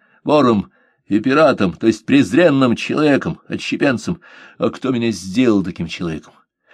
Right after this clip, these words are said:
Кто сделал меня вором и пиратом?" "Если вы были бунтовщиком", — начал лорд Джулиан,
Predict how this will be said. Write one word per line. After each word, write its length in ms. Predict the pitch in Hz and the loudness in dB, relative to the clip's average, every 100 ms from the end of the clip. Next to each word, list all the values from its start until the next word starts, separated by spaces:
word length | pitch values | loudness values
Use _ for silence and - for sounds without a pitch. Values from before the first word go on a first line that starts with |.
| - | -16
Кто 300 | - - 160 | -4 2 4
сделал 560 | 123 101 98 165 151 127 | 2 -2 2 4 6 4
меня 200 | 120 117 | 4 4
вором 420 | 104 135 131 113 | 4 4 4 4
и 60 | 107 | 2
пиратом?" 500 | 107 120 101 90 - _ _ _ _ _ - | 0 -2 0 -6 -8 _ _ _ _ _ -14
"Если 300 | - - 78 | -12 -10 -8
вы 140 | 69 | -8
были 300 | 67 - 69 - - | -6 -4 -6 -10 -10
бунтовщиком", — 1080 | 80 78 76 - - 87 - 135 220 240 175 | -10 -8 -10 -10 -10 -12 -2 0 2 2 0
начал 360 | 151 85 110 117 | 0 -2 -4 -4
лорд 260 | 113 104 87 | -2 -2 -2
Джулиан, 380 | 90 98 90 | 0 0 -2